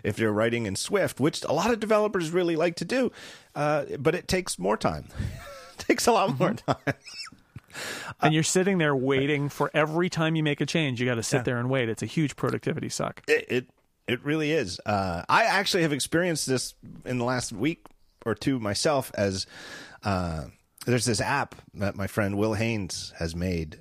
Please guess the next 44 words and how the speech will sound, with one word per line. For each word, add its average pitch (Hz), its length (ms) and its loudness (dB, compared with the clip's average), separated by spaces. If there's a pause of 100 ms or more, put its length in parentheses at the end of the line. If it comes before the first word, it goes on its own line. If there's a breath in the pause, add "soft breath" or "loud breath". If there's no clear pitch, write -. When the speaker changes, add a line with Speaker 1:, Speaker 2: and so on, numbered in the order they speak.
(100)
Speaker 1:
called 82 260 -4
Kotoba. 101 540 0 (220)
It 80 160 -4
is, 80 300 -4
uh, 76 280 -6 (760 loud breath)
uh, 73 340 -4 (1000)
uh, 127 260 -10 (240)
I - 60 -18
don't 104 80 0
know 92 60 -2
if 87 100 -6
you 101 60 0
know, 95 60 0
I 101 100 2
linked 120 240 -2
to 104 100 2
it 85 40 0
a 78 40 0
while 82 240 0
ago, 73 380 -8
but 87 180 0 (400 loud breath)
basically 135 560 2
it's 85 160 -4
a 104 40 -2
little, 113 220 0
it's 95 220 -2
an 104 80 -2
I 120 160 2
O 107 80 2
S 95 180 -2
app, 73 280 -6 (280)
um, 78 440 -6 (760 loud breath)
that, 82 520 -2 (300)
uh, 76 320 -8 (120)
lets 104 380 -2
you, 98 140 0
it's - 160 -2
a 98 40 0
dictionary 95 520 0
app 78 220 -4
for 85 140 -2
I 82 160 -2
O 73 80 -4
S. - 320 -10